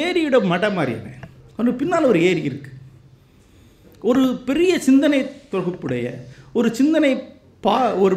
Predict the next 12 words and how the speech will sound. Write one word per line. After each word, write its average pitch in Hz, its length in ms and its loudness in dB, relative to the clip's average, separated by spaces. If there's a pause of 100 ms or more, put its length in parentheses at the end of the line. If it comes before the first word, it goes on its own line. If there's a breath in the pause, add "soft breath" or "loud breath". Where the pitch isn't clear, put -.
பள்ளியுடைய 240 580 4 (100)
ஒரு 240 180 2 (280)
முகம் 175 320 -2
அவன், 113 200 -14 (100)
ஒரு 202 180 -8
மரபுடைய 302 480 -2
ஒரு 175 140 0
ஆள் 123 220 -8
அவன். - 160 -20 (520 soft breath)
அவனுக்கென்று 311 800 4 (100)
அவன் 254 280 2
அடைந்த, 240 320 2